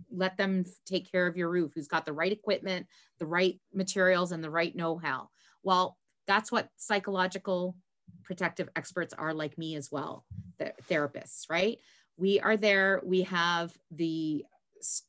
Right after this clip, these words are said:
education, we have the experience, we have the tools, we have techniques.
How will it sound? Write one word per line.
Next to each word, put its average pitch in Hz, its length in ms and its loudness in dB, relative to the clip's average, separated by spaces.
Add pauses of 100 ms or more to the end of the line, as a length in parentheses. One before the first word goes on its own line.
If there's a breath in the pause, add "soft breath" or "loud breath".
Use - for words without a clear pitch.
(140)
education, 202 880 0
we 175 100 -2
have 156 120 -4
the 160 60 -2
experience, 220 800 0
we 156 100 -2
have 185 240 -2
the 214 80 0
tools, 202 640 2 (340 soft breath)
we 156 120 -4
have 160 180 -4
techniques. 214 540 -2